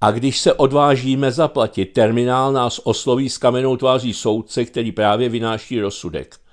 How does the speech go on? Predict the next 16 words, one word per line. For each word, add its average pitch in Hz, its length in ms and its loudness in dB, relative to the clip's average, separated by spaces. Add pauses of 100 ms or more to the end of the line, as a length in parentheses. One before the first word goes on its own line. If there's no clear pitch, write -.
(580)
„Odsuzuji 147 640 4
vás 139 360 2
k - 100 -16
pěti 139 320 2
minutám 127 460 2
dalšího 120 360 2
mačkání 113 520 -2
tlačítek, 107 720 -4 (240)
protože 120 340 0
jste 123 180 2
si 104 200 -2
dovolili 120 580 2
koupit 101 540 0
energetický 95 920 -6
nápoj.“ 73 480 -12 (2250)
Děkujeme, 117 680 2